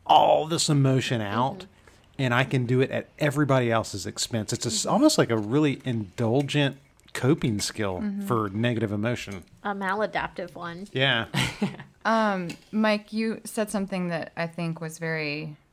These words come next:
Speaker 3: appropriate for what we're talking about. You said, "There is so much more for us to do together, but this can only happen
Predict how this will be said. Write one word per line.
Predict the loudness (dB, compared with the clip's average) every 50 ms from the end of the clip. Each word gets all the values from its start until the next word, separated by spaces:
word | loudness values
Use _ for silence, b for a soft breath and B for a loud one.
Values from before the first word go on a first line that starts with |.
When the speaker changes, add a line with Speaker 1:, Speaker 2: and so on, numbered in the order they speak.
| _ _ _ _ _ _ _ _
Speaker 3:
appropriate | -6 -6 -6 -4 -6 -6 -4 -4 -6 -6 -6 -8
for | -8 -10 -10 -8
what | -8 -8 -8 -8
we're | -8 -10
talking | -10 -8 -8 -6 -6 -6
about. | -4 -4 -4 -4
You | -6 -8
said, | -6 -4 -4 -4 -2
"There | 0 0 0
is | 0 0 -2
so | -4 -4 -4
much | -4 -4 -4 -6
more | -6 -4 -2 -2 -2
for | -4 -4 -4 -4
us | -4 -6 -8
to | -10
do | -10 -8 -8 -8
together, | -8 -8 -4 -4 -2 -2 -2 -4 -4
but | -6 -8 -8
this | -8 -8 -8 -8 -10
can | -10 -10 -8 -6
only | -6 -6 -4 -6 -6
happen | -4 -4 -6 -4 -2 -2 -2 0 -2 -2 -4